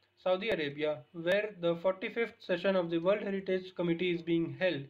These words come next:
till September twenty-five। India submitted the no-, nomination dossier for the sacred ensembles of the Hoysala,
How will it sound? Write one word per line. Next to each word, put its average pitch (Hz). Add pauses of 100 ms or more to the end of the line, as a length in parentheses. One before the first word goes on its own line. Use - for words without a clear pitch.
(320)
till 175
September 185
twenty-five। 160 (520)
India 220
submitted 220
the 214
no-, 180
nomination 196
dossier 175
for 165
the 175 (280)
sacred 196
ensembles 185
of 165
the 175
Hoysala, 170